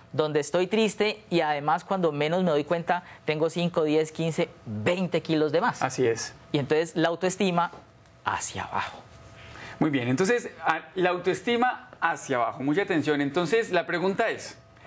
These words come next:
Speaker 2: ¿cómo se obtiene la autoestima? Es decir, ¿cómo hace el ser humano que nos ve, la señora que tiene su nieta, que se está poniendo gordita, la niña de ocho, diez años, como ven en la imagen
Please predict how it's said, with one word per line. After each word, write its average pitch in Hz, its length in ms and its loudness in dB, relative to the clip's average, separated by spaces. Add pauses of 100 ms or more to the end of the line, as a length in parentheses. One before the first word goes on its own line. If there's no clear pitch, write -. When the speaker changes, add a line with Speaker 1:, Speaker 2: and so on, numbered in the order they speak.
(440)
Speaker 2:
¿cómo 208 400 0
se - 160 -4
obtiene 135 560 2
la 147 120 4
autoestima? 160 800 2
Es - 140 2
decir, 190 380 2
¿cómo 226 360 2
hace 175 640 2
el 135 120 0
ser 151 160 0
humano 180 320 0
que 151 80 -2
nos 131 200 2
ve, 147 300 2 (220)
la 156 160 0
señora 151 420 2
que 165 80 -2
tiene 139 280 2
su 143 140 0
nieta, 151 500 2
que 143 120 -2
se 131 60 -2
está 135 160 -2
poniendo 143 360 2
gordita, 151 640 0 (220)
la 151 80 0
niña 147 200 2
de 139 140 2
ocho, 156 320 0
diez 143 220 2
años, 156 200 0
como 135 200 2
ven 131 140 0
en 147 40 4
la 147 60 4
imagen 139 440 2